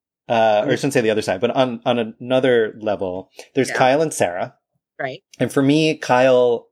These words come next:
Speaker 1: I, for me, it was pretty clear that he's the Flash.
Speaker 2: Oh my God,
Speaker 1: He's got
Speaker 2: yes.
Speaker 1: fast feet. He's got a sense of humor.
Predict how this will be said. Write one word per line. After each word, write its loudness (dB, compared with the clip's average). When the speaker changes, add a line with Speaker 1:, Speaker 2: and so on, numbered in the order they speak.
Speaker 1:
I, -4
for 0
me, 2
it 2
was -4
pretty -4
clear 0
that -4
he's -6
the -4
Flash. -10
Speaker 2:
Oh -2
my 2
God, 0
Speaker 1:
He's 0
got 4
Speaker 2:
yes. -8
Speaker 1:
fast 0
feet. 2
He's -6
got 0
a -4
sense -2
of -4
humor. -2